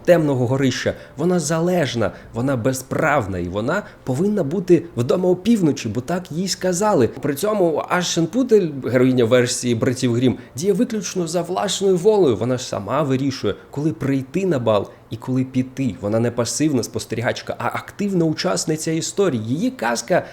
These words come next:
не про те, як вдало вийти заміж, а про те, як вижити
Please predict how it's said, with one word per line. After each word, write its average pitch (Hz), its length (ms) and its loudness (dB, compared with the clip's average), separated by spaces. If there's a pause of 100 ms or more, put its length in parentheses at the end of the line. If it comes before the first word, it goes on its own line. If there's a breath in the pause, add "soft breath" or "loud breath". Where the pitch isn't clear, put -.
(100)
не 160 100 -4
про 185 160 -4
те, 254 160 0
як 151 260 -2 (140)
вдало 113 440 2
вийти 110 300 0
заміж, 104 400 0 (220 loud breath)
а 107 100 -8
про 127 200 -8
те, 175 200 -4
як 143 360 -6
вижити 120 640 0